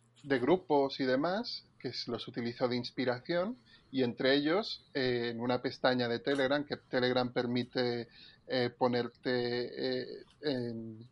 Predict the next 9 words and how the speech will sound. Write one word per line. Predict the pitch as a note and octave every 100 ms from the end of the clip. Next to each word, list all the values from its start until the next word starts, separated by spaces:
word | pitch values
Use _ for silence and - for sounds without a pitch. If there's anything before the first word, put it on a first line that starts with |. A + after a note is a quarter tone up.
| -
en | C3
carpetas, | A#2+ B2 - E3 - F#3 - - - - - _ _ _ -
tengo | D#3 D#3 D#3+
el | C#3
bot | C#3 C3
de, | A#2 A#2+ A#2 A2+ A#2
de, | - C3 B2+ -
de | C#3 B2+
Telemark. | C3 C3 A#2 A2+ A#2